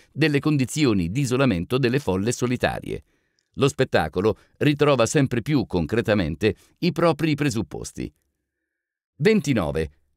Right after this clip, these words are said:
L'origine dello spettacolo è la perdita dell'unità del mondo e l'espansione gigantesca dello spettacolo moderno esprime la totalità di questa perdita. L'astrazione di ogni lavoro particolare e l'astrazione generale della produzione d'insieme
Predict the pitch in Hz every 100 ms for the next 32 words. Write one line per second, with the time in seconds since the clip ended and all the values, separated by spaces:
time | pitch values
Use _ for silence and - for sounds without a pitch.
0 | _ 151 202 247 170 165 135 135 135 -
1 | 120 117 80 78 110 131 - 165 165 180
2 | 156 143 139 120 120 185 156 156 151 117
3 | 95 69 60 73 - _ - 123 110 -
4 | 107 143 135 107 98 98 98 127 - 90
5 | 98 90 - 90 110 107 98 95 104 92
6 | 90 110 - - 160 151 175 143 104 95
7 | 101 131 170 139 123 139 110 - 107 -
8 | - 69 78 73 _ _ _ - 127 -
9 | 110 113 156 135 107 90 92 127 104 90
10 | 95 117 95 82 101 104 107 85 92 104
11 | _ - 135 123 147 113 104 - 147 98
12 | 82 82 107 104 113 80 78 80 98 82
13 | 98 98 92 135 113 87 117 - 101 78
14 | 95